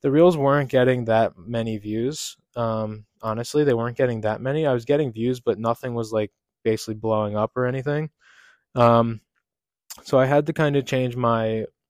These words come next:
um, approach. I go, was filming outside. I was filming in front of my house. I'm gonna start filming in front of different cars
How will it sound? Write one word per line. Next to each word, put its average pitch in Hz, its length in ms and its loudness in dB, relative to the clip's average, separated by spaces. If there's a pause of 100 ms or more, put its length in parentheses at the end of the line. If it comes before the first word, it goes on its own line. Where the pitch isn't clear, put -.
um, 110 200 -2
approach. - 560 0
I 113 340 2 (640)
go, 127 200 2
was 127 180 0
filming 120 360 0
outside. 123 680 6
I 143 80 6
was 123 140 0
filming 120 320 -2
in 117 80 -2
front 117 240 0
of 113 100 -2
my 110 160 -2
house. 135 720 0
I'm 113 220 -6
gonna 120 180 -4
start 117 260 -2
filming 117 420 -4
in 110 120 -6
front 110 280 -2
of 107 180 -2
different 110 320 -8
cars 135 580 2